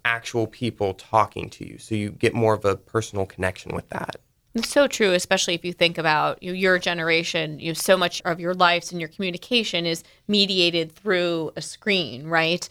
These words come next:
Speaker 1: Yeah.
Speaker 2: Um, where this is face-to-face opportunity. And I think having face-to-face conversations perhaps builds empathy and understanding in a way when you, you know, just send off a text message or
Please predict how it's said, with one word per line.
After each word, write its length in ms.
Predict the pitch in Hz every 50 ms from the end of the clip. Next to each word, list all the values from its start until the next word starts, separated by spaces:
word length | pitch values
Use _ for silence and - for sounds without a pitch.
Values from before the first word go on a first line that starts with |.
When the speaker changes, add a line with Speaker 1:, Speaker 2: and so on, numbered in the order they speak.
| - -
Speaker 1:
Yeah. 140 | 110 104 -
Speaker 2:
Um, 160 | - 156 170
where 160 | 175 170 170
this 300 | 170 190 185 175 - -
is 380 | 180 165 156 160 156 151 - - -
face-to-face 840 | 165 - - 185 175 180 - - 175 - - 180 170 165 160 156 - -
opportunity. 840 | - 165 156 156 - 160 - - 294 302 262 240 196 185 165 165 170 - - - _ _
And 100 | - 185
I 80 | 180 180
think 400 | 180 - 226 208 196 185 - - -
having 260 | 220 220 226 220 208
face-to-face 600 | 196 - 202 196 196 196 - 196 - 185 170 170
conversations 720 | - - 196 180 165 170 170 - 185 185 180 - 170 160 -
perhaps 400 | - 190 190 196 175 175 - -
builds 480 | _ - 196 180 175 175 175 170 - - -
empathy 400 | 208 190 - 185 - 185 175 175
and 80 | 170
understanding 800 | 165 165 180 170 - - - 285 302 269 233 202 175 160 170 - - - - - - -
in 120 | - 196 185
a 60 | 180
way 300 | 170 190 180 170 175 175
when 160 | 170 185 180
you, 200 | 175 170 170 165 - _ _ -
you 100 | - 196
know, 60 | 180 165
just 220 | 175 170 - -
send 160 | 190 190 196
off 160 | 175 170 -
a 160 | 185 180 - -
text 340 | - - - - - -
message 400 | - 180 165 170 - 180 170 - 175 165 - -
or 440 | 180 175 165 156 156 160 156 -